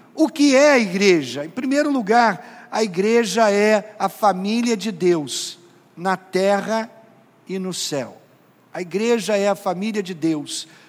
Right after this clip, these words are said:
na terra e no céu. Por que na terra e no céu? Porque a igreja não está apenas na terra. Muitas pessoas que estavam na igreja na terra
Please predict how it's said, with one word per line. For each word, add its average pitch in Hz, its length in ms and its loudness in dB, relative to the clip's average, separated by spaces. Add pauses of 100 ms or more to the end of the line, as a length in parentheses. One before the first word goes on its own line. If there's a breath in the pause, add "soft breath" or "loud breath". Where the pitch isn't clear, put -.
(160 soft breath)
na 190 160 -4
terra 202 540 -2
e 190 80 -4
no 170 140 -8
céu. 139 400 -6 (680 soft breath)
Por 285 200 0
que 285 160 4
na 277 120 4
terra 247 340 2
e 240 60 -2
no 226 120 -2
céu? 214 320 2
Porque 226 260 -4
a 294 60 2
igreja 277 380 0
não 320 100 -2
está 311 260 2
apenas 269 520 0
na 233 140 2
terra. 220 600 2 (500 loud breath)
Muitas 339 540 4
pessoas 262 640 2
que 226 320 0 (260 loud breath)
estavam 302 640 4
na 262 120 4
igreja 220 460 2
na 208 140 2
terra 233 560 2